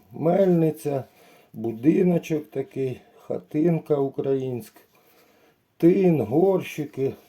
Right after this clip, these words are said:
сніг іде. Це також фаянс.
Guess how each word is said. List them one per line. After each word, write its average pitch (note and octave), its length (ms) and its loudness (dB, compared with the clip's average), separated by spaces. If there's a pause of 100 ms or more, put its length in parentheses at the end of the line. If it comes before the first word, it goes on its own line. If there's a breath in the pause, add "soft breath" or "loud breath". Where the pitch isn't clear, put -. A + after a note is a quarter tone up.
(1160 soft breath)
сніг F3 560 0
іде. D3 480 2 (1600 soft breath)
Це F3+ 140 -2
також A#2+ 440 0
фаянс. F3+ 840 2